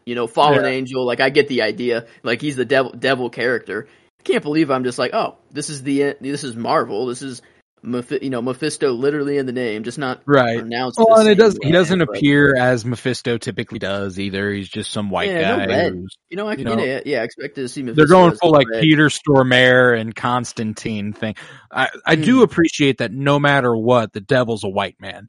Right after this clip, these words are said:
Speaker 2: You know what I'm saying? Like, it's like, "Yep, that makes sense."
Speaker 1: If
Speaker 2: Uh,
Speaker 1: Je-, yeah,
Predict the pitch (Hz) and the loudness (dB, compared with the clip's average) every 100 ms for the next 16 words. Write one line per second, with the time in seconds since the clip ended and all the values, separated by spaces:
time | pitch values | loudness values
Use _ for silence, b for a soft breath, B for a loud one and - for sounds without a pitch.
0 | b b 180 175 165 156 139 160 151 147 | b b 6 6 8 6 4 4 6 6
1 | 135 135 131 147 127 123 160 170 147 151 | 4 2 0 0 0 2 0 0 -2 -2
2 | 107 101 - 110 104 - - - - _ | -4 -10 -8 -8 -8 -12 -18 -20 -20 _
3 | _ 131 127 113 107 98 - _ 160 147 | _ 4 6 6 2 -2 -4 _ 2 4